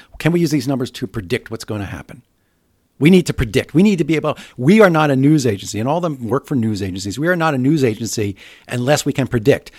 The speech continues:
So we're gonna throw out all the explanatory material that you have in your polls about why we think the way we do, what's the, on the minds of the public, what's in the minds of voters,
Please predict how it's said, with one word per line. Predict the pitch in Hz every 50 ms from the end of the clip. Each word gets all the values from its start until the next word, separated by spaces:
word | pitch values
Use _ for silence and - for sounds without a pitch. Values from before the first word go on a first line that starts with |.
| - _
So | - 131
we're | 120 120
gonna | 143 131
throw | - - 165 156
out | 151 - - - -
all | 123 143 190 226
the | 247 226
explanatory | 196 - - - - 190 202 226 247 240 - - 147 127 117
material | 101 104 - - 131 120 104 107 101
that | 95 107 85
you | 104 101
have | 90 101 104 101 98
in | 101
your | 104 104
polls | - - 117 107 110 101
about | 110 98 110 107 - _ _ _
why | _ 95 85 90 92 - - 107 120 131 139 139 147
we | 135 117 127
think | 120 - 131 123 -
the | - 120
way | 110 117 117
we | 113 113 110
do, | 98 - 107 107 113 104 - - - - _
what's | _ 95 90 92 113 147 - -
the, | - 131 135 -
on | 131 127 127
the | 117
minds | 107 104 110 117 120 123 117 113
of | 113 95
the | 110
public, | - - - 101 98 113 110 110 120
what's | 127 -
in | 127 131
the | 120
minds | 113 113 117 127 120 113
of | 110
voters, | 92 98 90 87 87 101 107 -